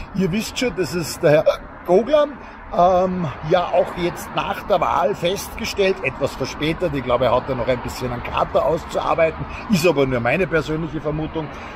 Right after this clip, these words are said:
dass die Wähler in Salzburg ja Klimawandelleugner wären.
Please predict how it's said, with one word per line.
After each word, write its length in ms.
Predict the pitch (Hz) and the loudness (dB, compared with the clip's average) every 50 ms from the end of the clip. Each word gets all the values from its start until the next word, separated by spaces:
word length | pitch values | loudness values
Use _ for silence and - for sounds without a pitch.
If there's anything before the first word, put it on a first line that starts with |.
| - - - | -6 -2 -2
dass 320 | 175 170 175 - - - | -2 -2 -2 -6 -8 -6
die 180 | - 202 196 156 | -4 -4 -4 -2
Wähler 320 | 156 165 202 226 214 196 180 | 0 -2 0 4 6 6 6
in 160 | 180 180 175 | 6 4 -2
Salzburg 500 | - 156 151 165 160 - - - 180 - - 165 | 0 0 0 0 0 -4 0 -2 -2 0 0 2
ja 120 | 170 160 156 - - - | 4 4 4 2 -6 -4
Klimawandelleugner 1800 | - 165 165 180 190 233 269 285 294 277 208 165 139 127 135 110 110 120 123 120 131 127 123 120 117 110 117 117 120 117 - 139 151 151 147 147 | -2 0 0 2 4 4 4 4 6 4 4 4 4 4 2 2 2 0 -2 -2 -2 -2 0 0 2 0 0 0 -4 -6 -8 -2 0 0 2 2
wären. 280 | 156 180 233 269 269 | 4 2 2 2 0